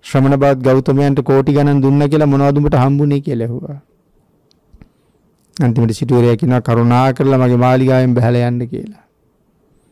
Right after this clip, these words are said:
ඉතින් අන්තිමට ජීවත් වෙන්න තැනක් නෑ.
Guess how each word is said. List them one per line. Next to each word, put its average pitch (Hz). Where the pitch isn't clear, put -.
ඉතින් 135
අන්තිමට 147
ජීවත් 185
වෙන්න 143
තැනක් 117
නෑ. 113